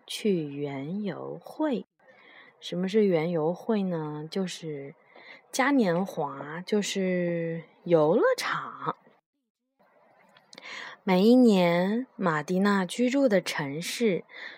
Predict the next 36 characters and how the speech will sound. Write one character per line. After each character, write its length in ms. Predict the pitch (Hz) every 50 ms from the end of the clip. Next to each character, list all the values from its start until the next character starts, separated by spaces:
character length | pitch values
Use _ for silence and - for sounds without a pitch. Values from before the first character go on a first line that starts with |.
| - _
都 160 | - 339 359
会 200 | 339 - 370 339
举 240 | 262 - - 180 170
办 320 | 156 - 185 185 180 180 180
一 80 | 175
次 460 | 165 - - - 185 180 170 160 156
园 380 | 156 156 156 156 143 143 165 196
游 260 | 202 185 165 165 190
会 300 | 196 - - 339 320 277
活 320 | 226 - - 160 143 127 127
动， 280 | - 170 160 147 - - _ _ _ - - - - - _ _ _
地 180 | - 349 339 302
点 600 | 233 214 190 170 147 139 139 143 147 156 175 190
就 200 | - 220 202 180
在 320 | 165 - 185 170 160 156 156
集 400 | 151 - - 156 156 160 185 202
市 300 | 202 - - 262 240 196
的 220 | 165 165 156 151
广 420 | - - 156 147 147 165 202 262
场 380 | - - - 180 156 139 143 139
上。 260 | - - 190 175 - - _ _ _ _ _ - - - - - - - _ _ -
卡 280 | - - - 190 180
车 460 | 175 - - - 254 269 269 277 285 277
到 420 | - 311 311 311 294 269 226 196
了， 300 | 175 165 156 143 - - _ _ - - - - - _
人 220 | _ 180 175 165 165
们 340 | 175 196 190 180 180 180 185
从 240 | - - 170 170
车 240 | 175 - - 208 202
上 440 | 196 - - 208 196 185 175 180 185
卸 280 | - - - 302 285 269
下 380 | 240 - 254 240 226 226 220 -
各 200 | - - 381 370
种 280 | 349 - - 190 175 175
各 220 | - - 233 240
样 300 | 233 233 226 208 196 180